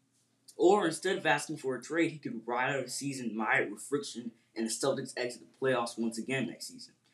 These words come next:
Two not very auspicious outcomes for the Celtics. Coach Mazzulla, on the other hand, I think is safe. Sure, his refusal to call timeouts, his lack of great defensive coaching, and seeming disdain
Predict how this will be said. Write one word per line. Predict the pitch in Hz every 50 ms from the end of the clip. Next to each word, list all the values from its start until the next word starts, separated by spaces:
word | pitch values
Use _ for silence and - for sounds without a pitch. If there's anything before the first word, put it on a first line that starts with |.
| _ _ - _ _
Two | - - 208 202 202 190
not | 180 170 160 165 175 175 160 - 160
very | 165 160 151 147 135 - - - _ -
auspicious | 135 135 135 - - - 139 131 - 120 113 - -
outcomes | 107 110 110 110 - 117 110 110 -
for | - 104
the | 101
Celtics. | - - - - - - _ _ - - - - - _ _ _ _ _ _
Coach | - 175 175 - -
Mazzulla, | 143 131 131 143 151 160 170 170 156 -
on | - 160 160
the | 139
other | 135 147 151 165 170
hand, | 160 151 151 147 -
I | - -
think | - - 131 - -
is | 104 - -
safe. | - 208 - - - - _ _ - - - _ _
Sure, | - 214 214 190 170 147 131 120 107
his | - 117 110 110 -
refusal | 104 - - 127 117 123 117
to | -
call | - 107 104 107
timeouts, | - 95 92 95 101 113 135 156 156 151 - - - - -
his | - 113 107 101 107
lack | 107 107 113 - 110
of | - -
great | 117 - - -
defensive | - 104 - - - -
coaching, | - 165 160 156 156 156 156 156 147 - _ _ _ _ _ _ _ -
and | 170 175 175 165 143 - _
seeming | - - - - 156 156 160 160 165 165 175 170 - - - _ -
disdain | 226 226 - - - - 156 165 170 165 160 156